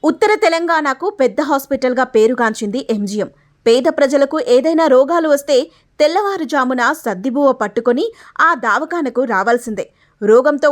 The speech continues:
వచ్చిన వారు మాత్రం కష్టంగా ఇబ్బంది పడుతూ క్యూ లైన్లలో నిలుచొని ఓపీ విభాగంలో పేరు నమోదు చేసుకోవాలి. పేరు నమోదు చేసుకున్నాక తెలుస్తోంది దవాఖాన పరిస్థితి ఏంటి అనేది.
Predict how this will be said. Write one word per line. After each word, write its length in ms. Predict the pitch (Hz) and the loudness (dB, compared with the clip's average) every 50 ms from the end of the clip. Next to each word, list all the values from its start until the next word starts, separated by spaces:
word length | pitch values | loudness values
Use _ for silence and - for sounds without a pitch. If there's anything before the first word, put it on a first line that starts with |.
| 269 | 2
వచ్చిన 260 | 262 247 - 311 294 294 285 | 0 0 -2 -2 -2 0 0
వారు 180 | 277 269 277 262 262 | 2 2 2 0 0
మాత్రం 300 | 247 277 277 - 302 269 294 349 - _ _ _ _ - 269 | 0 0 0 -2 -4 -2 -4 -6 -10 _ _ _ _ -2 -2
కష్టంగా 480 | 269 269 - - 403 370 349 349 349 330 - 240 240 | -2 -2 -2 -4 -2 0 2 2 0 0 -2 -4 -10
ఇబ్బంది 300 | 190 208 302 302 277 294 - 254 | -8 -4 -4 -2 -2 -2 -2 -2
పడుతూ 240 | 226 208 208 - 302 403 403 - | -4 -4 -2 -2 -2 -2 -2 -2
క్యూ 120 | 277 277 302 330 359 | -2 0 0 0 0
లైన్లలో 340 | 359 330 285 294 285 277 254 220 214 | 0 2 2 2 4 2 2 2 0
నిలుచొని 420 | 208 208 220 - 277 262 262 330 440 - - - - _ _ - 285 | -2 -2 -2 -2 -2 0 0 -2 -4 -6 -12 -20 -20 _ _ 2 2
ఓపీ 240 | 330 359 - 403 359 277 302 | 2 2 0 -2 -4 -4 -4
విభాగంలో 540 | 285 220 285 277 277 285 277 262 247 247 269 269 - 254 | -2 -2 -2 -2 -2 -2 -2 0 2 2 2 0 0 -2
పేరు 220 | 240 240 269 285 254 240 | -2 -2 -2 -2 -2 -2
నమోదు 280 | 226 226 254 254 247 247 - 240 | 0 0 0 0 0 -2 0 0
చేసుకోవాలి. 560 | 214 240 - 214 - 220 214 220 202 180 - - _ _ _ _ _ _ - | 0 0 -2 -4 -2 -2 0 0 -2 -2 -6 -10 _ _ _ _ _ _ 0
పేరు 240 | 262 262 269 294 294 262 247 | 2 4 4 2 2 0 -2
నమోదు 280 | 233 233 269 277 262 277 - 262 | 0 0 0 0 0 -2 -2 -2
చేసుకున్నాక 540 | 240 240 262 233 - 247 240 233 254 - 339 - 285 | -2 -2 -2 -4 -4 -2 0 0 -2 -2 -2 0 0
తెలుస్తోంది 440 | 262 269 269 - 269 262 262 - - _ _ _ _ 208 175 214 | 0 0 0 0 0 0 0 -2 -8 _ _ _ _ -8 -4 -2
దవాఖాన 420 | 202 190 202 240 226 254 247 233 226 226 - | 0 0 0 0 -2 -2 -2 -2 -2 -2 -4
పరిస్థితి 340 | - 220 226 - 254 - 240 226 208 | -2 -2 -2 -4 -4 -2 0 0 0
ఏంటి 220 | 208 202 240 226 220 208 | 0 0 0 2 2 2
అనేది. 260 | 190 185 180 196 - | 0 -2 -6 -8 -10